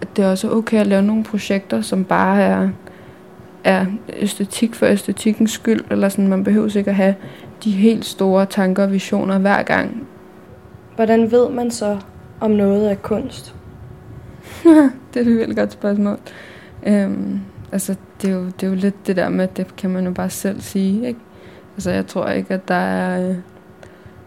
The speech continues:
Speaker 1: det der, det er jo netop det, der er ikke noget facit på det, og der er jo heller ikke noget... Øh, altså, der er nogen, der kan lide det, du laver, og der er nogen, der ikke kan lide det, du laver. Jeg, jeg, jeg synes også, det er svært.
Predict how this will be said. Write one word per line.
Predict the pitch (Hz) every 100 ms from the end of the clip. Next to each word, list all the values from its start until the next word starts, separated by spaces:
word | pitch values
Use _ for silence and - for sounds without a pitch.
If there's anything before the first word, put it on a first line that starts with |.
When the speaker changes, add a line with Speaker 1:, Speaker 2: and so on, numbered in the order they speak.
| - - - - - -
Speaker 1:
det | 196
der, | 190
det | 190 - 196
er |
jo | 196
netop | 196 208 -
det, | 208
der | 202
er |
ikke | 196
noget | 214 208
facit | - 185 185 - 220
på | - 196
det, | 190 202
og | 185 185 - - - -
der | -
er |
jo | 196
heller | 202 196
ikke | 190
noget... | 190 190 190 190 185
Øh, | 185 - 185 220 - - - - - - -
altså, | 196 196 180 - - - -
der | 190
er |
nogen, | 190 208 240
der |
kan | 226 214
lide | 220
det, | 208 208
du |
laver, | 202 190 180
og |
der | 190
er |
nogen, | 190 190
der | -
ikke | 196
kan | -
lide | 202 196
det, | 190
du | 180
laver. | 185 175 170 180 180 - - - - - - - - - - - - -
Jeg, | 202 196 196 -
jeg, | 196 190
jeg | 196 190 196 190
synes | - - 208
også, | 208 202 -
det |
er | 214
svært. | - 214 -